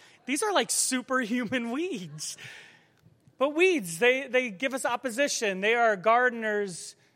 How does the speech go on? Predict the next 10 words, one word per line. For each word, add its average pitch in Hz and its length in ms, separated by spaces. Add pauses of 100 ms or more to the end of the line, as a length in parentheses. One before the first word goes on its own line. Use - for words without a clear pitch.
(140)
nightmare. 202 800 (120)
And 196 140
so 226 140
now 233 420
Adam 208 560 (280)
sees 208 280
opposition 190 1040 (600)
to 240 180
his 196 220
work. 175 340